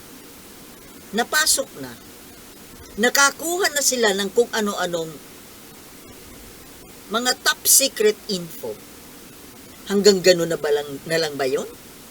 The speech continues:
Unstoppable ba yun? Wala bang magagawa para mapigil yun? Hindi kaya dapat palitan, baguhin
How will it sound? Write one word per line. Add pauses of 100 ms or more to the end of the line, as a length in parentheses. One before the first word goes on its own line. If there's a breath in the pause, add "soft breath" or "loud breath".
(460)
Unstoppable
ba
yun? (640)
Wala
bang
magagawa (1600)
para
mapigil
yun? (760)
Hindi
kaya
dapat (1120)
palitan,
baguhin